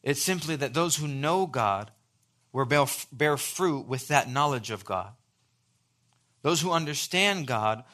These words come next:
will demonstrate it by doing works for Christ. That when you know Christ, that will in you produce a lifestyle, a desire to live in a way that would reflect the glory of Jesus.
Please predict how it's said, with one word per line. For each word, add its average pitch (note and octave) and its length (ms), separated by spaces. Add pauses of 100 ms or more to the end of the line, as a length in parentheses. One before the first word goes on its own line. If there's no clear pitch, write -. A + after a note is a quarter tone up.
(120)
will C3 140
demonstrate C#3 760
it A#2+ 200
by B2+ 140
doing C3 400
works D#3 280
for - 180
Christ. - 460 (1300)
That C#3 120
when D#3 180
you E3 160
know F3+ 340
Christ, E3 600 (320)
that D#3+ 320
will E3 380 (160)
in G3 320
you F3+ 260
produce D3+ 800 (160)
a C3+ 120
lifestyle, B2 880 (180)
a C3+ 60
desire D#3+ 640
to D#3+ 180
live D#3+ 500
in E3 100
a D#3 60
way D3 460 (140)
that D3 120
would D#3+ 140
reflect D#3+ 580
the D#3 80
glory C#3+ 560
of B2+ 480
Jesus. A#2 800